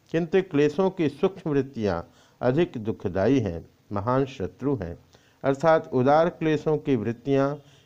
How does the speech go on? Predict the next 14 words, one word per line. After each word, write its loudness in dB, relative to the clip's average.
स्थूल 2
रूप 2
से 4
ही 4
वर्तमान 0
रहती -4
हैं, -6
उनको 2
क्रिया 4
योग 2
अथवा 2
संप्रज्ञा 0
समाधि 0
द्वारा 2